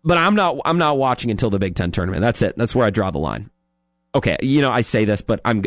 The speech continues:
I'm gonna watch. Otherwise, we can't talk about it on the show. But, like, I'm not happy about it, right? I will watch on mute with another game next to me with m-, music and, like, I, I just, give me a full bottle of,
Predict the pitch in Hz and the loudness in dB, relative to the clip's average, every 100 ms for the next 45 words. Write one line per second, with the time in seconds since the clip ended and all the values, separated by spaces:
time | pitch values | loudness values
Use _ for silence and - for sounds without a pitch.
0 | - 120 104 92 87 82 - 247 185 156 | -2 0 0 0 -2 -2 2 2 2 0
1 | - 123 113 92 101 92 92 90 - 90 | -2 0 0 0 -2 -2 -4 -2 0 0
2 | 90 117 160 131 185 208 196 190 156 143 | 0 2 0 0 0 0 2 0 0 -4
3 | 123 113 104 92 82 117 123 123 139 147 | -2 -2 -2 -4 -4 0 0 2 0 0
4 | 127 131 - 110 104 196 240 - - - | 0 0 0 0 2 2 2 -2 -10 -2
5 | 233 131 123 208 233 196 208 190 196 - | 0 0 0 2 2 2 2 2 0 -2
6 | - 175 175 143 131 - 123 147 170 196 | 0 2 2 2 -2 -2 -4 0 2 2
7 | 190 196 - 135 127 120 117 101 - 98 | 2 0 -2 -4 -4 -2 -4 -6 -4 -4
8 | - 127 123 143 - 120 151 131 107 - | -2 -2 -2 -2 -4 -2 0 0 -2 0
9 | 202 170 160 175 180 175 131 104 | 2 2 2 2 2 0 0 -2